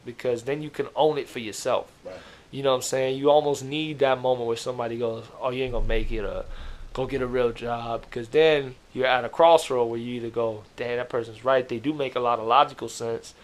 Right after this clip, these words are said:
Speaker 1: or, "Fuck what they talking about. I'd rather starve, die, trying to do this than live a whole nother life where I don't feel like my purpose was fulfilled." You feel me?
Speaker 2: Hell
Speaker 1: Like,
Speaker 2: yeah.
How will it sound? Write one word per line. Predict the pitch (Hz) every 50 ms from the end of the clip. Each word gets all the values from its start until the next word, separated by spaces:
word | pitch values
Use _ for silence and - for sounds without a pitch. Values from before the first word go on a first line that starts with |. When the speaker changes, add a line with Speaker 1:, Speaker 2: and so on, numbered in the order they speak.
| - - - - - _ _ _ -
Speaker 1:
or, | 170 175 208 202 180 160 147 143 - - _ - - - - - _ _ _ _ _ _ _ _
"Fuck | - - 170 170 160
what | 151
they | 151 160
talking | 156 156 170 151 143 147 143
about. | 143 135 135 143 143 143 143 139 143 - _ -
I'd | 143 147 160 160
rather | 151 143 139 135 127 127 120 120 113 110 - -
starve, | - - - - - 156 156 151 147 147 143 143 139 123 110 107
die, | - 143 143 143 143 139 139 135 135 131 127 110 117 - _ _ _ _ _ _ _
trying | - - - - 175 190 196 196 190 180 151
to | - 143
do | 131 123 127 120
this | 117 120 117 113 110 - - - _ - - - - - _
than | - 135 135 127 131
live | 143 147 139
a | 135 127
whole | 123 139 143 139 139
nother | 139 135 131 131
life | 127 135 135 135 131 127 127 -
where | 127 131 127 123 123 123 120 117 110 - _ - - - _ _ _ _ _ _ -
I | 143 139
don't | 131 123 120
feel | - - 139
like | 131 120 107
my | 113 113
purpose | 110 - - 135 131 - - 117 - -
was | 123 113 110 110 - -
fulfilled." | - - 117 110 - - 123 120 110 98 92 95 -
You | 120
feel | 117 - 131 127
me? | 123 127 127 123
Speaker 2:
Hell | 117 110
Speaker 1:
Like, | 110 107 107 107 -
Speaker 2:
yeah. | -